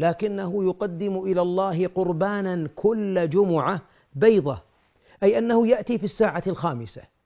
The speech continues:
بل إن بعضهم يأتي والخطيب قد بدأ خطبته وأنصتت الملائكة وأغلقت السجلات، فلا عزاء للمسكين.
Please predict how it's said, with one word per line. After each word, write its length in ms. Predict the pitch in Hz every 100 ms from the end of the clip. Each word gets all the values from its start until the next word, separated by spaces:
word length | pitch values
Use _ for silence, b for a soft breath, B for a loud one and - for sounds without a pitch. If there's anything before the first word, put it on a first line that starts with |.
| _ _ b b
بل 140 | 170 185
إن 240 | 233 226
بعضهم 460 | 220 220 226 220 220
يأتي 440 | 233 247 - 233
والخطيب 600 | 220 214 185 208 226 220
قد 460 | 196 208 220 196 165 _ _ -
بدأ 360 | 147 165 185 170
خطبته 880 | - 185 165 196 196 170 180 170 165 _ -
وأنصتت 960 | 156 151 175 185 180 151 165 156 160 170
الملائكة 1120 | 151 151 147 143 170 175 165 151 160 147 143 _ _ _
وأغلقت 680 | 139 135 147 143 143 143 135
السجلات، 1000 | 143 - - 123 135 131 139 139 127 - _ _ _ _ _ _ _ _
فلا 320 | 147 147 139
عزاء 440 | 127 127 117 90
للمسكين. 580 | 123 113 101 - - 101